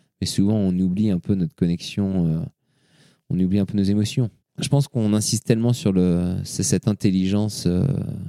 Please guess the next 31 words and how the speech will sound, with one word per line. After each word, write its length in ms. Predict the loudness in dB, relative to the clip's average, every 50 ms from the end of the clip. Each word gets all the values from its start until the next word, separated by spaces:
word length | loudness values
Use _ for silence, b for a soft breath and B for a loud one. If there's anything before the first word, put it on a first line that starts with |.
| -14 -16 _ _ _ _ _ _ _
tu 100 | -2 0
vois, 80 | 0 2
mentale 400 | 2 0 0 0 0 0 -2 0
qu'on 200 | -2 -2 0 0
oublie 220 | 0 0 2 0
l'intelligence 520 | 0 0 0 2 2 2 2 2 0 -2 -2
émotionnelle 400 | -2 -2 0 0 0 0 0 0
aussi 240 | -2 -2 -2 -2 -2
à 40 | 0
l'école, 320 | 0 -2 -2 -2 -2 -2
tu 80 | -2 -4
vois, 80 | -4
les 60 | -4 -4
choses 160 | -4 -8 -8
comme 120 | -8 -8
ça. 140 | -6 -6 -8 -6 -2
Et 60 | 0
la 120 | 0 2 2
montagne, 560 | 0 -2 -2 0 0 0 0 0 0 0 0
euh, 180 | 2 0 0 -2 -6 _ _ _ _ _ _ _ _ -2
t'apprend 400 | -2 -2 0 -2 -2 0 0 2
à 80 | 2
allier 300 | 2 2 2 2 2 0
les 120 | 2 0 0
deux. 160 | 0 -2 -4 -6 _ _ _ _ _ _ _ _ _ _ _ _ _ _ _
C'est 160 | -6 -2 0
ça, 160 | 2 2 2
être 180 | 2 0 0 0
un 60 | 0
être 140 | 0 0 -2
complet. 400 | -4 -6 -4 -4 -4 -4 -6 -6